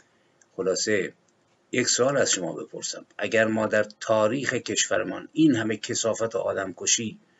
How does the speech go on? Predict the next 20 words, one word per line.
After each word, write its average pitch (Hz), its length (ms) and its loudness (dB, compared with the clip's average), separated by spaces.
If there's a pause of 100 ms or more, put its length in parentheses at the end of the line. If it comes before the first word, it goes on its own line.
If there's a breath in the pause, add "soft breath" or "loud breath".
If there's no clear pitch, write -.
(640 soft breath)
و 104 60 0
آدمخواری 104 560 2
و 92 120 0
لجن 98 500 2
و 98 100 2
حقارت 92 440 0
داشتیم، 113 500 -4
چرا 110 640 0
باید 95 240 -2
مفتخر 95 480 -4
باشیم 95 360 -6
به 90 80 -8
ایرانی 82 280 -6
بودن؟ - 260 -18 (840)
به 139 100 -2
چه - 200 0
چیزان 95 460 -2
باید 87 300 -2
افتخار - 400 -8
کنیم؟ - 260 -20